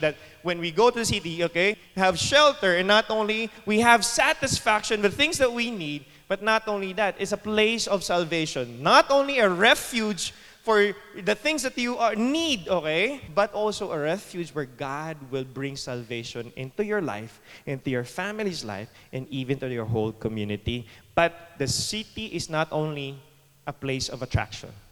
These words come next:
The city is also a launching pad, or launching pad for missions. Because as we make disciples, as we honor God here in this city, in the metro,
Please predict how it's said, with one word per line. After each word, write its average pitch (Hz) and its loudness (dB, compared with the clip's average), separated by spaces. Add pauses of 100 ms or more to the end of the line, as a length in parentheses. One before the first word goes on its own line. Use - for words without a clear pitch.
(500)
The 143 -2
city 170 -6
is 135 -12
also 123 -6 (240)
a 113 -4
launching 127 -6
pad, 104 -2
or 110 -10
launching 139 -2
pad 90 -6 (100)
for 123 -10
missions. 110 -8 (280)
Because 113 -8
as 120 -6 (120)
we 123 -12 (220)
make 143 -2
disciples, 156 -6
as - -14
we 127 -8
honor 139 -4
God 135 -4
here 131 -2
in 135 -10
this 110 -8
city, 156 -10
in 127 -10
the 101 -10
metro, 113 -6